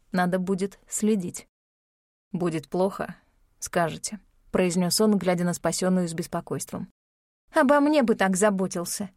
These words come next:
благородный рыцарь». Я нахмурилась и переступила с ноги на ногу, в сотый раз пожалев, что не прихватила из лагеря сапоги. Конечно, не привыкать быть босиком, но все же Даррес будто услышал мои мысли.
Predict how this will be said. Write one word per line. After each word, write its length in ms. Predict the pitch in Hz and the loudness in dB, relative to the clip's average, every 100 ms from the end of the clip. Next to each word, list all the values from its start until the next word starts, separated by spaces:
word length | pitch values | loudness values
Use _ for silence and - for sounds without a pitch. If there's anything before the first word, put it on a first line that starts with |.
| - | -4
благородный 680 | 202 208 202 196 190 196 | 2 4 4 4 2 2
рыцарь». 420 | 196 196 - 208 - _ _ _ - | 2 0 -2 -8 -12 _ _ _ 0
Я 240 | 190 185 | 2 4
нахмурилась 680 | 185 - 240 277 240 196 - | 2 4 4 4 2 2 -2
и 40 | |
переступила 580 | 196 220 202 220 247 247 | 0 0 2 0 2 2
с 100 | 240 | 2
ноги 260 | 220 202 226 | 2 4 4
на 180 | 208 | 4
ногу, 300 | 190 175 180 - - _ | 2 0 -4 -6 -18 _
в 100 | - | -6
сотый 300 | - 320 277 | -2 2 4
раз 220 | 233 190 - | 4 2 0
пожалев, 460 | 185 185 196 220 | -2 2 2 2
что 140 | - 196 | 0 0
не 100 | 185 | 0
прихватила 560 | 185 - 190 196 196 | -2 -2 -2 0 0
из 180 | 185 160 | 0 0
лагеря 400 | 175 175 175 170 | 0 0 -2 -4
сапоги. 540 | - 185 170 180 185 - _ _ _ - | -6 -4 -4 -4 -8 -12 _ _ _ -6
Конечно, 640 | 226 220 220 214 196 185 _ - | 0 2 0 -2 -4 -8 _ 2
не 140 | 226 | 4
привыкать 500 | 233 233 220 220 262 | 4 4 2 2 0
быть 180 | 196 202 | 2 0
босиком, 560 | 180 196 214 - 180 170 | 0 0 -2 -2 -4 -2
но 80 | 190 | -2
все 240 | - 233 | 0 0
же 160 | 202 185 _ _ _ _ - | 0 -6 _ _ _ _ 2
Даррес 400 | 233 254 240 - | 4 4 2 0
будто 340 | 190 196 - 202 | -2 -2 0 0
услышал 420 | 196 214 208 196 | 2 0 0 2
мои 220 | 196 214 | 2 4
мысли. 480 | 202 156 - - | 2 0 -4 -8